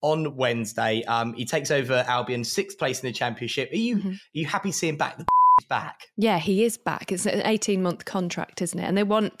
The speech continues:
Speaker 2: they want Steve Bruce, uh, 'cause they think he's capable of uniting the dressing room. Um, I don't know what it is about him. I just, I'm happy, 'cause I'm happy he hasn't retired and everything's gone sour. He's back. Eighteen months at least, we've got Brucey back.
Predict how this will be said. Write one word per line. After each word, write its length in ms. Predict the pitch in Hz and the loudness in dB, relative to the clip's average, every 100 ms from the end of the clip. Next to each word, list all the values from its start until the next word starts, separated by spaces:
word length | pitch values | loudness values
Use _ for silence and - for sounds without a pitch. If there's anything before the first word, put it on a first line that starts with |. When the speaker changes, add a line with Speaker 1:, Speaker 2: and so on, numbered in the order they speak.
| - | -4
Speaker 2:
they 80 | |
want 200 | 202 208 | 0 0
Steve 280 | - 214 196 | 0 0 0
Bruce, 320 | - 190 - - | 0 -2 -2 0
uh, 240 | 180 175 - | 2 2 0
'cause 120 | 202 | 2
they 120 | 190 | 2
think 300 | 175 - 226 | 2 0 2
he's 140 | 214 - | 2 2
capable 580 | 220 220 196 190 180 - - - | 2 2 2 4 2 -2 -20 -4
of 120 | 180 | 0
uniting 640 | 175 180 180 175 - 180 | 4 4 4 2 0 -2
the 60 | 170 | -2
dressing 440 | 165 185 - - 160 | 0 -2 0 -2 0
room. 320 | 156 170 160 - - - _ | 0 -2 -4 -8 -20 -20 _
Um, 360 | - 165 165 170 _ | -2 0 2 -2 _
I 60 | |
don't 160 | - 311 | -2 2
know 60 | 262 | 2
what 180 | 254 | 4
it 80 | 247 | 2
is 160 | 277 277 | 2 0
about 260 | - 175 170 | 0 0 2
him. 160 | 165 | 0
I 60 | 170 | 0
just, 280 | 175 - - | -2 -4 -2
I'm 120 | 190 | -2
happy, 320 | 185 214 - | 0 -2 -2
'cause 160 | - 233 | -4 0
I'm 60 | 240 | -2
happy 240 | - - | -4 -4
he 80 | 269 | -2
hasn't 340 | 262 240 226 - | 0 0 0 0
retired 640 | 208 - - 208 190 165 | -2 -2 0 4 4 4
and 100 | 170 | 2
everything's 400 | 165 165 - 170 - | 0 0 -2 -4 -2
gone 200 | 175 170 | 0 0
sour. 440 | - 170 151 147 _ - | 2 2 2 0 _ -2
He's 140 | 196 - | -2 0
back. 520 | 202 165 - _ - _ _ | 0 0 -2 _ -18 _ _
Eighteen 400 | 214 226 - 214 | 0 0 2 4
months 220 | 196 165 - | 4 2 0
at 80 | - | 2
least, 420 | 180 175 156 - | 4 4 2 0
we've 140 | 165 160 | -4 0
got 220 | 165 - | -2 0
Brucey 320 | 175 165 - | 0 2 2
back. 440 | 165 156 143 - | 0 0 -2 -6